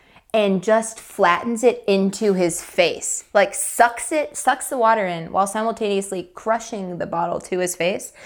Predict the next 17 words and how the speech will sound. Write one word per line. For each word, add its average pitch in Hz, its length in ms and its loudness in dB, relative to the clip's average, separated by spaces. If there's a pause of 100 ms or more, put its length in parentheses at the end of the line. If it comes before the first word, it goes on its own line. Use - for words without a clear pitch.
(140)
so - 140 2
that 220 140 6
when 214 120 4
he 233 80 2
took 208 180 -2
it 240 80 2
away 190 140 4
from 208 160 -2
his 185 140 -4
mouth, 175 320 -2
it 208 60 4
was 196 120 0
like 185 140 0
a 156 60 -6
flattened 165 380 -2
water - 220 -6
bottle. - 400 -8